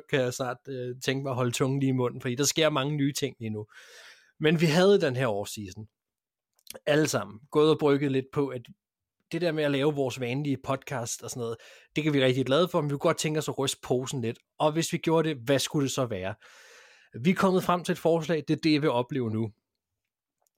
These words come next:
Øhm, så i stedet for mange af de her vanlige segmenter, I har været vant til at høre,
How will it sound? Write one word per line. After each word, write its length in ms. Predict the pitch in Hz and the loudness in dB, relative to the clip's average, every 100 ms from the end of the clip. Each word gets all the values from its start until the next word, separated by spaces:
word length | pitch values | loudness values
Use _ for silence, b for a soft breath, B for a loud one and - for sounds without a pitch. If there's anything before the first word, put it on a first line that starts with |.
| - | -6
Øhm, 500 | 139 131 120 117 117 | 0 2 2 0 -4
så 140 | - 165 | -4 -2
i 60 | |
stedet 500 | 147 - 190 196 180 | 0 2 2 2 -2
for 300 | - 101 - _ _ _ - | -2 -6 -6 _ _ _ -8
mange 220 | 127 127 | -4 -2
af 60 | 127 | -2
de 60 | |
her 140 | 131 123 | 0 0
vanlige 360 | 113 120 135 | 0 -2 -2
segmenter, 420 | 127 117 113 - 120 | -4 -6 -6 -6 -6
I 60 | |
har 80 | 110 | -6
været 120 | 104 | -6
vant 200 | 113 - | -6 -8
til 100 | - | -12
at 60 | 107 | -8
høre, 180 | 117 | -8